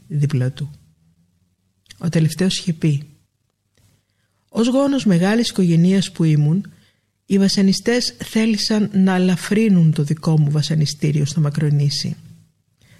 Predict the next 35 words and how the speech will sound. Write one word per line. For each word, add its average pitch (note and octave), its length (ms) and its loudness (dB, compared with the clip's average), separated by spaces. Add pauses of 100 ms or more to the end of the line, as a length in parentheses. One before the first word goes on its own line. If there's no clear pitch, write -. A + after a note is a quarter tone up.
(540)
Ζήτα C4+ 360 0
μια C4 140 2
χάρη B3+ 260 -2
και A3+ 100 -6
θα A#3+ 100 0
την G#3 120 -4
κάνουμε», F#3 380 2
μου C3+ 140 -2
είπαν. C3 360 -6 (960)
Ζήτησα G3+ 760 -2
να F3 140 4
με E3+ 120 4
αφήσουν G3+ 400 -2
να F#3+ 100 0
πάω F#3+ 220 0
να F#3 100 2
μείνω F#3 240 2
στο F3 180 -4
βουνό, E3 480 0
έστω G#3 340 -2
και G3 120 -4
χωρίς F#3 440 -2
φαΐ, D3 240 -2 (500)
αρκεί F#3 380 -2
να A#3+ 100 2
μην A3 120 2
τους G#3 180 -2
βλέπω G#3 360 0
και G#3 120 -4
να F#3+ 100 2
μην G3 100 4
με F#3+ 120 2
βλέπουν. D3+ 500 -2 (960)
Το C4+ 140 -2
δέχτηκαν. - 460 -4